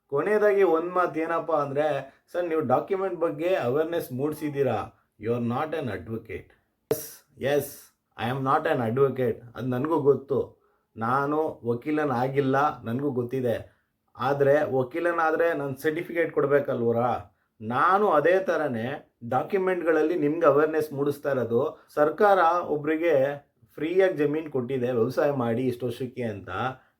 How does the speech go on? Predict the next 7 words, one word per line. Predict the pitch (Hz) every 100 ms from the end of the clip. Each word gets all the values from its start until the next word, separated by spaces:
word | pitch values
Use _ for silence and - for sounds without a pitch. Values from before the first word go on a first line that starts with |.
| -
ಅದು | 117 139 156 170 - _ _ -
ಎಲ್ಲ | 110 147 170
ರೆಕಾರ್ಡ್ಗಳಲ್ಲೂ | 156 151 151 151 139 139
ಮೆನ್ಷನ್ | 143 113 110 143 135
ಮಾಡಿದ್ದಾರೆ. | 127 120 110 104 110 135 - _ -
ಆ | 107 127 127 113
ಜಮೀನನ್ನ | 104 135 156 190 190